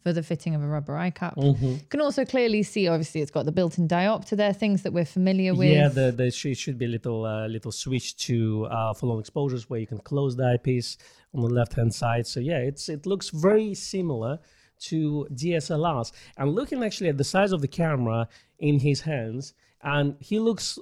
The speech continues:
Speaker 2: like he's got reasonably normal hands, unless he's Donald Trump. And, um, but looking at the camera, it looks like it's a decently sized camera.
Speaker 1: Yeah, I'm just trying to, like,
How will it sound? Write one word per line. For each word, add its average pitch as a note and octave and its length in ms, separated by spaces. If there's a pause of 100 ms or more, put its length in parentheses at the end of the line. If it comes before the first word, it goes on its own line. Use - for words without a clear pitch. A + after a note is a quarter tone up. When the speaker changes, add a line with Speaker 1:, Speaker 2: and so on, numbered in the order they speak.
Speaker 2:
like D#3+ 180
he's D3 160
got D#3+ 200
reasonably E3+ 440
normal C#3 480
hands, A#2+ 580 (680)
unless B2+ 240
he's A#2 160
Donald G#2+ 260
Trump. B2 360 (540)
And, C#3 420
um, C#3 340 (200)
but F3 260
looking A3 360
at D4 100
the C4+ 40
camera, G#3+ 240
it D#3 80
looks A3 160
like C#4 160
it's A3 140
a F#3+ 60
decently A3+ 640
sized F3 480
camera. D3+ 280 (200)
Speaker 1:
Yeah, G3 180
I'm G3+ 140
just B3 160
trying B3+ 180
to, G#3 60
like, D#3+ 300